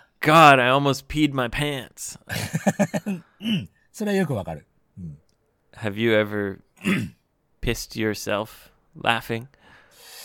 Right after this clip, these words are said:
Speaker 2: いやー、どうかな。面白すぎてちびったことはないな。
Speaker 1: <laughs> Me,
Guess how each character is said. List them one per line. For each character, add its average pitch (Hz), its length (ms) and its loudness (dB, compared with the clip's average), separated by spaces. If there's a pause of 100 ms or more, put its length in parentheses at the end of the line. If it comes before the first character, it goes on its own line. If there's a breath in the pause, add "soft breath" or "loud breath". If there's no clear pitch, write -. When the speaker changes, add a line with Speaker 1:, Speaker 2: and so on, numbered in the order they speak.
(360 loud breath)
Speaker 2:
い 165 260 -10
や 285 100 -12
ー、 330 840 -16
ど 202 100 -2
う 202 40 -4
か 151 100 -4
な。 131 320 -2 (1000)
面 175 180 0
白 226 200 0
す 226 160 -4
ぎ 185 100 -2
て 123 100 -6
ち - 140 -8
び 147 100 -4
っ - 20 -16
た 120 100 -4
こ 95 100 -6
と 85 60 -8
は 85 60 -8
な 90 120 -6
い 73 60 -10
な。 65 320 -18 (200)
Speaker 1:
<laughs> - 400 -12 (1160 loud breath)
Me, - 680 -2